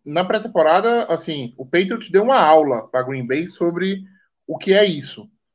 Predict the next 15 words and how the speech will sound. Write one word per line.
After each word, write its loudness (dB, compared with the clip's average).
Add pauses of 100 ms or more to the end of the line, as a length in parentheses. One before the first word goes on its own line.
(460)
né? -2 (120)
Toda 6
vez 0
que -8
o, -4
que -10
o, 2
que -8
o 0
Love 4
saía 2
no, -2
no, -2
no, -4
no, -6